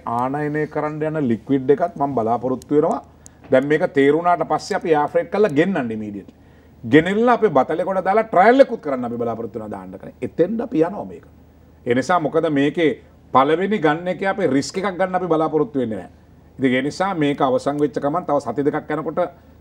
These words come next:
කවුද මේකට කැමැත්ත ප්‍රශ්න කරන සමාගම් තියෙනවා. ඒගොල්ලෝ ෆ්‍රී දෙනවා අපිට ට්‍රයල්ස් වලට. ඒ නිසා අපිට එයාර් ෆ්‍රේට් කරලා ගෙනල්ලා අපිට බතලේකට වී එකට දාලා අපිට පුළුවන් මම ඔබට කිව්වා අපිට සැප්තැම්බර් වෙනකොට තමයි මේ ටික දෙන්නේ.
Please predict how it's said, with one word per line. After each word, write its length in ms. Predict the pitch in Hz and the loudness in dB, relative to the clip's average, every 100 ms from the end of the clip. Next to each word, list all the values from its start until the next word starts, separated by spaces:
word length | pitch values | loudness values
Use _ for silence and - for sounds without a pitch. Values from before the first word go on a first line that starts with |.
| - | 0
කවුද 240 | 123 147 165 | 2 2 0
මේකට 240 | 160 147 | 0 -2
කැමැත්ත 240 | 127 135 135 | -2 -4 -4
ප්‍රශ්න 360 | 147 147 160 | -6 -4 -4
කරන 240 | 143 147 147 | -4 -4 -4
සමාගම් 440 | 127 127 127 147 143 | -2 -2 -2 -4 -4
තියෙනවා. 260 | 170 220 | -4 -2
ඒගොල්ලෝ 360 | 190 156 180 208 | -2 -2 -2 -2
ෆ්‍රී 220 | - 165 | -4 -4
දෙනවා 260 | 160 165 180 | -2 0 -2
අපිට 200 | 170 175 | -4 -4
ට්‍රයල්ස් 420 | 165 156 151 151 | -4 -4 -4 -4
වලට. 200 | 131 110 - _ - - - | -8 -12 -18 _ -20 -20 -8
ඒ 60 | - | -6
නිසා 160 | 147 185 | 0 0
අපිට 140 | 185 | 4
එයාර් 180 | 180 196 | 4 6
ෆ්‍රේට් 240 | 254 254 | 6 6
කරලා 240 | - 165 160 | 4 -2 -2
ගෙනල්ලා 320 | 175 156 185 | -2 -4 -2
අපිට 160 | 180 151 | -2 -2
බතලේකට 460 | 143 170 170 160 | 0 0 2 2
වී 180 | 143 190 | 2 2
එකට 200 | 208 135 | 2 0
දාලා 300 | 139 156 196 - - - - | -2 -2 -2 -8 -16 -20 -2
අපිට 200 | 139 202 233 | 2 4 4
පුළුවන් 220 | 202 156 | 4 2
මම 140 | 151 | 0
ඔබට 180 | 151 147 | -2 -2
කිව්වා 180 | 156 165 | 0 0
අපිට 140 | 151 | -2
සැප්තැම්බර් 440 | 143 147 - 190 175 | -2 -2 -2 -4 -2
වෙනකොට 240 | 160 160 | -2 0
තමයි 180 | 151 156 | -2 -2
මේ 100 | 170 | -4
ටික 160 | 214 - | -4 -4
දෙන්නේ. 300 | 131 175 254 | -2 -2 -2